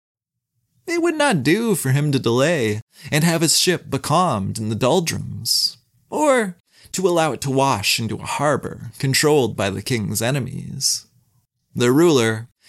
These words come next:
had many titles, but he was particularly proud of being known as the, quote, "drinker of the impure blood of the cursed foreign unbelievers."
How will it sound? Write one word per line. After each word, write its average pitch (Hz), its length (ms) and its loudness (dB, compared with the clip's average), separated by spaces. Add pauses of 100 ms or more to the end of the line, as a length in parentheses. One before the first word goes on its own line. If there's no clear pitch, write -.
(120)
had 165 180 0
many 202 260 0
titles, 95 920 -6 (200)
but 214 100 0
he 240 480 0 (260)
was 156 180 2
particularly 127 840 -6
proud 101 680 -4
of 110 120 -6
being 123 300 2
known 110 500 0
as 107 120 -2
the, 131 100 -2
quote, - 580 -2 (420)
"drinker 156 680 -2 (140)
of 117 120 -2
the 110 200 -4
impure 139 440 0
blood 110 640 -4 (300)
of 156 160 0
the 190 60 2
cursed - 560 0 (120)
foreign 120 560 0
unbelievers." 110 1200 -2